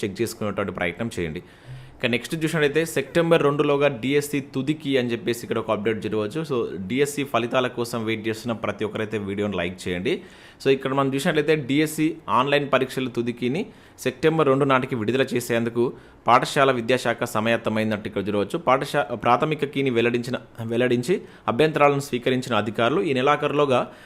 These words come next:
తుదికి ఇవ్వాలని చెప్పేసి భావి-, ఆ, భావించారంటూ ఇక్కడ చూడవచ్చు. ఆలోగా వీలు కాకుంటే ఒకటి రెండు రోజుల్లో, ఒకటి రెండు రోజులు ఆలస్యం కావచ్చని మొత్తానికి సెప్టెంబర్ రెండు నాటికి ఇస్తామని విద్యాశాఖ వర్గాలు చెప్తున్నాయి.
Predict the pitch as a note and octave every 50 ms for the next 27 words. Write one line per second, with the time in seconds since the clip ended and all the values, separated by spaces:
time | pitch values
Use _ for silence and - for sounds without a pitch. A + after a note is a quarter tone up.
0 | - - - D#3 D#3 F3+ E3+ F3 F3 D3+ B2+ C#3+ C#3+ C#3 C3+ C3 B2 A#2+ - B2+
1 | A#2+ A#2+ A2+ - A2 A2+ A#2 B2 - - G#2+ G#2+ G#2+ G2 G2 A#2+ B2 B2+ C3 B2
2 | - A#2 A2 A#2 A2+ G#2 G#2 - G#2+ G2+ G2 F2+ E2+ D2+ - - F2+ A#2+ B2+ C3+
3 | C#3+ D3 D3 C3+ A#2+ B2+ C#3 C#3+ C#3 C#3+ C3+ B2+ - C3 B2+ C3 F#3+ E3 C3 -
4 | C3+ A#2+ C#3 B2+ B2+ A2+ B2+ C3 C3+ C3+ D3 C#3+ D3 F3 A#3+ - - - - -
5 | - - A#2+ A#2 C#3+ C#3 D3 C#3+ B2 C3 C3+ C3+ D3 B2+ A#2 B2 C3+ C#3+ C3+ -
6 | - C#3 C3+ - A#2+ A#2 A#2+ A#2+ - - B2 D#3+ E3+ C#3 - - D#3 D#3 D3+ -
7 | D3+ - A2+ - - D3+ D3 D3 C#3 B2+ B2 B2+ C3+ B2+ B2+ B2 A#2+ B2 A#2+ B2+
8 | E3 - - - - - - - - - - - - - - - C3 - - D#3+
9 | D3 - C#3 C#3+ C3 A#2+ A#2+ A#2 C3+ C3 - B2+ A2 B2+ B2 A#2 A#2 A2 A#2+ A#2
10 | A#2 - G#2 F2+ - G2+ G2 G2+ B2 -